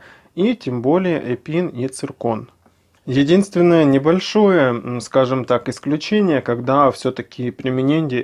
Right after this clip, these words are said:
эпина и циркона обусловлено после наступления стресса, это, например, обработка растений во время засухи. Безусловно, гораздо лучше, а, если вы обработаете эпином и цирконом до наступления засухи или пока растение ещё,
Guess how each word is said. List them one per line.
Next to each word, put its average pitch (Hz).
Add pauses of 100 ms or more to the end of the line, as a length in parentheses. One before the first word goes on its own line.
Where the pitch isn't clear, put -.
(100)
эпина 123
и 110
циркона 117 (180)
обусловлено 120
после 160
наступления 117
стресса, 202 (340)
это, 233
например, 135
обработка 120
растений 185
во 143
время 165
засухи. 120 (240)
Безусловно, 139
гораздо 123
лучше, 151 (340)
а, 120
если 139
вы 131
обработаете 123
эпином 127
и -
цирконом 156
до 180
наступления 120
засухи 175
или 208
пока -
растение 160
ещё, 143